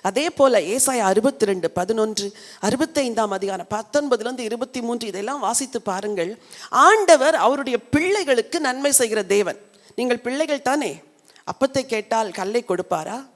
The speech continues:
மீனை கேட்டால் பாம்பை கொடுப்பாரா? முட்டையை கேட்டால் தேளை கொடுப்பாரா? தரவே மாட்டார். நன்மைகளைத்தான் இந்த அன்பின் தேவன் கரத்தில் வைத்து வைத்திருக்கிறார். ஆகவே கேளுங்கள், உங்களுக்கும்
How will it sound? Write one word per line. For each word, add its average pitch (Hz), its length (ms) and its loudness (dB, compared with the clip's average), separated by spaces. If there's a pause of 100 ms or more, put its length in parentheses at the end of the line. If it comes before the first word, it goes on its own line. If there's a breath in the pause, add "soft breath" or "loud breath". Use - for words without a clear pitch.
(220 soft breath)
மீனை 285 340 -2
கேட்டால் 220 580 -4
பாம்பை 220 380 -2
கொடுப்பாரா? 175 500 -6
முட்டையை 285 340 -8
கேட்டால் 240 360 -6
தேளை 226 340 -4
கொடுப்பாரா? 196 440 -2 (360 loud breath)
தரவே 240 440 0
மாட்டார். 226 460 -2 (420 loud breath)
நன்மைகளைத்தான் 226 1000 0 (280 loud breath)
இந்த 175 120 -6
அன்பின் 214 480 -6
தேவன் 185 300 -4
கரத்தில் 180 380 -6
வைத்து 170 300 -6
வைத்திருக்கிறார். 156 640 -8
ஆகவே 165 420 -12
கேளுங்கள், 185 760 -2 (300 soft breath)
உங்களுக்கும் 175 600 -6